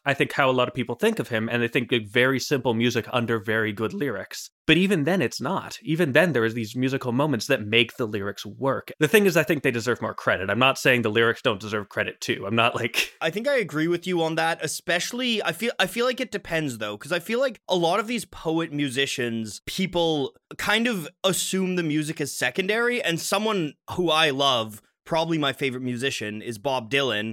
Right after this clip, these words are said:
Speaker 2: I say this having recently done a video
Speaker 1: <laughs>
Speaker 2: that was just a pure lyrical analysis of one of his songs, but I think a lot of Dylan's stuff, especially his Electric period, I think because the lyrics are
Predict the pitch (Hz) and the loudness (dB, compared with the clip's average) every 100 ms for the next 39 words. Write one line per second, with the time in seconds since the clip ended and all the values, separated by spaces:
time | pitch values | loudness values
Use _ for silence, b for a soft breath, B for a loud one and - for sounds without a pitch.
0 | - 180 175 - 302 285 - - 196 190 | 2 2 4 4 4 4 0 2 2 2
1 | 143 165 190 196 185 165 160 165 139 151 | 2 2 2 2 0 2 2 2 2 4
2 | 143 120 117 - B 151 156 156 123 b | 6 6 2 -2 B 2 4 2 0 b
3 | 127 120 175 208 - - - 165 - - | -8 0 4 4 0 -4 -2 -2 -2 0
4 | 165 170 170 143 147 156 165 147 131 127 | 2 4 2 2 2 0 0 0 2 2
5 | 135 120 127 117 117 127 123 127 - 120 | 0 -2 -6 -6 -6 -4 -4 -4 -4 -4
6 | 131 196 226 - - 202 214 294 320 185 | -2 -2 -4 -6 -2 0 2 0 0 2
7 | 151 175 131 143 139 135 - 139 127 - | 2 2 2 0 0 -2 -2 -2 -2 -4
8 | - 156 - - 185 196 - 233 220 143 | -6 -4 -2 -2 0 0 0 -2 -2 -2
9 | 143 135 117 123 - 180 - 220 240 254 | -2 -2 -2 -2 -4 -8 -6 -4 -2 0
10 | 262 202 175 165 240 175 135 190 165 - | -2 0 -2 0 -2 -2 -6 -6 -6 -4
11 | 175 196 190 156 151 147 151 156 139 - | 2 2 2 0 0 2 2 2 0 -2
12 | 135 147 139 131 127 | 0 2 4 2 0